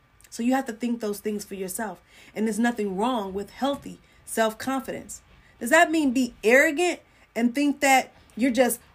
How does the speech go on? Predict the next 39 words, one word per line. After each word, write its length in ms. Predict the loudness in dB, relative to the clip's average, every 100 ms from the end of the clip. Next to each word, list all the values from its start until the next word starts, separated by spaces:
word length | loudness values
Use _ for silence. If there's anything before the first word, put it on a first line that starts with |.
| -10
above 320 | 0 6 8
everybody 480 | 8 6 8 6 6
and 80 | 4
everybody 420 | 2 4 2 2
is 120 | -4
peons 760 | 0 4 4 4 0 -2 -6 -10
and 120 | -2
nobody 280 | 2 4 2
can't 260 | 2 -2 0
touch 260 | -2 0
your 100 | 0
level? 320 | 0 -2 -2 -6
No. 260 | -6 -8 -14 _ _ _ _ _ _ -14
There's 180 | -4
nothing 260 | -2 -2 0
wrong 180 | 0 0
with 120 | -2
that 180 | -2 0
confidence. 720 | -2 -2 -4 -6 -8 -14 -16 _ _ _ -6
There's 160 | -4 2
nothing 300 | 2 2 2
wrong 300 | 4 4 2
with 200 | -2 -4
acknowledging 520 | -8 -2 -2 0 0
that 160 | 0 -2
you're 160 | -2
different. 420 | 2 2 0 -10 -12 -4
I 140 | -2
am 260 | 0 0 0
not. 480 | 0 0 -4 -14 -14 _ _ _ -2
I 100 | 2
repeat, 480 | 2 0 0 -2 2
I'm 280 | 0 0 0
not 440 | 0 -2 -8 -16 _ _ _ _
gonna 200 | -2 0
compare 320 | -2 0 2 2
myself 540 | 2 2 2 2 -2 _ _ -8
to 140 | -4
you 680 | -4 -2 4 6 6 0